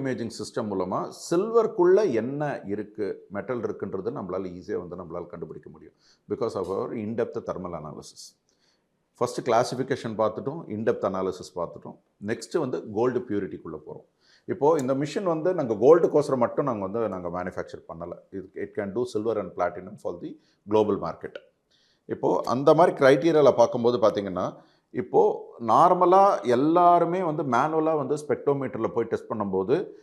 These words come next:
இந்த நகையை கொண்டு போய் ஒரு இடத்துல கொண்டு போய் வைப்பாங்க. அது வந்து சொல்லும், இது வந்து இருபது கேரட்டா, பதினெட்டு கேரட்டா, இருபத்திரெண்டு கேரட்டா, இருபத்தினாலு கேரட்டான்னு சொல்லும். Whereas எங்க சிஸ்டம்ல அப்படி கிடையாது. என்ன நடக்கும் அப்படின்னா,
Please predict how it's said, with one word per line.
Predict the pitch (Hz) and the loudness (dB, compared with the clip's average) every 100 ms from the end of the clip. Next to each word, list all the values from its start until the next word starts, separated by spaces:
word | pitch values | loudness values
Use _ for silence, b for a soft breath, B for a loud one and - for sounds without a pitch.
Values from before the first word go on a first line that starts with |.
| B | B
இந்த | - 117 | -4 -2
நகையை | 113 123 151 | 0 0 0
கொண்டு | 147 113 | 0 2
போய் | 135 | 2
ஒரு | 147 107 98 | 4 4 2
இடத்துல | 104 117 | -2 -2
கொண்டு | 104 95 | -2 -2
போய் | 101 | -2
வைப்பாங்க. | 90 87 107 98 95 151 | -2 -4 -4 -6 -6 -6
அது | - 120 | -4 -2
வந்து | 110 110 151 | -2 -4 -6
சொல்லும், | 131 107 110 165 | -4 -2 -2 -6
இது | 135 107 | -4 -4
வந்து | 104 110 | -4 -2
இருபது | 98 95 92 | -2 -2 -2
கேரட்டா, | 90 85 - | -4 -4 -6
பதினெட்டு | 92 90 90 - - | -6 -6 -6 -10 -12
கேரட்டா, | 85 - 98 | -10 -8 -6
இருபத்திரெண்டு | 92 92 85 80 | -6 -6 -10 -12
கேரட்டா, | 82 76 110 | -12 -10 -8
இருபத்தினாலு | 101 95 95 90 85 | -6 -6 -8 -10 -10
கேரட்டான்னு | 78 78 85 | -12 -12 -14
சொல்லும். | 82 76 - b b _ | -14 -16 -18 b b _
Whereas | 107 123 | -4 -2
எங்க | 110 110 123 | -2 -2 -4
சிஸ்டம்ல | 123 - 127 110 | -6 -10 -8 -6
அப்படி | 80 85 | -8 -10
கிடையாது. | - 82 80 78 _ _ _ | -12 -10 -12 -14 _ _ _
என்ன | - 104 156 | -2 -2 0
நடக்கும் | 151 107 117 117 107 | 0 2 2 2 -2
அப்படின்னா, | 85 85 85 - | -2 -6 -8 -14